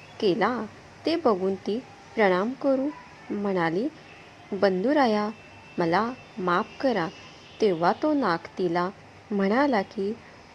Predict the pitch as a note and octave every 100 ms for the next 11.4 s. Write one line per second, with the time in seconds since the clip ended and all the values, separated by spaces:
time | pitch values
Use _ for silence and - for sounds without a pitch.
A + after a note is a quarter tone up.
0 | - G3 F#3 A#3 - - - - - -
1 | - - - - G3+ G3 F3+ G#3+ - -
2 | - C#4 - C#4+ G3+ - - - - C#4
3 | E4+ D#4+ A#3+ - F#3+ F3+ F#3 G3 - -
4 | - - - G3+ F#3 G#3+ D4 C#4 C4 C4+
5 | - - - A3 F#3 F#3 G#3 - F#3+ F3+
6 | C4+ - - - - F#3 F3 C4 G3+ -
7 | - - - - F#3+ F3 E3 B3 E4+ -
8 | - - D#4+ D#4+ F#4+ F#4 A3+ F#3+ F3+ F3+
9 | E3+ - - - G#3 B3 C#4+ G#3+ G3 G3+
10 | - - - G#3+ B3+ C#4+ - D#4+ E4 A3
11 | - - F3+